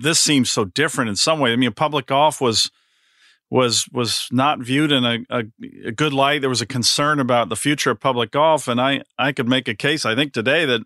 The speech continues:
I'm more bullish on public golf than I have been in a long time because of this. Um, is that your sense, though, that, that, that some of the things that were trending will probably get, uh, kicked up a notch or two and, and happen even faster?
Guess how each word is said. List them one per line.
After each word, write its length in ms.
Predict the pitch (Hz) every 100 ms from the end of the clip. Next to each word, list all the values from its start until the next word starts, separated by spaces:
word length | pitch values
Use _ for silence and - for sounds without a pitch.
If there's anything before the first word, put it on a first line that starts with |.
| -
I'm 280 | 127 117 -
more 260 | - 120 131
bullish 400 | 117 131 135 -
on 160 | 110
public 320 | - 127 120 101
golf 360 | 127 139 139
than 380 | 120 113 110 - _ _ _ _ _ _
I 160 | - 110
have 240 | 104 123
been 140 | 123 123
in 100 | 117
a 80 | 110
long 220 | 120 123
time 340 | - 139 170
because 360 | 139 104 107 90
of 80 | 85
this. 420 | 92 87 - - - _
Um, 540 | 101 98 98 98 95 - _ _ _ -
is 120 | 120
that 160 | 156
your 80 | 151
sense, 320 | 139 160 147
though, 140 | 160 151
that, 180 | 143 123
that, 160 | 131 - 135
that 200 | 131 -
some 180 | 147
of 40 | 135
the 80 | 131
things 260 | 143 131
that 100 | 131
were 100 | 120
trending 440 | 104 135 135 143 139
will 120 | 120
probably 560 | - 127 127 117 120
get, 300 | 110 123 120 - _ _ _ _ _ - - _ -
uh, 180 | 113 110
kicked 260 | - 127 139
up 200 | 131 135
a 40 |
notch 380 | 131 131 143 -
or 60 |
two 320 | 123 139 143 143
and, 340 | 117 113 -
and 200 | 123 110
happen 360 | 117 120 120 117
even 360 | 117 117 113
faster? 560 | 104 131 127 - 151 160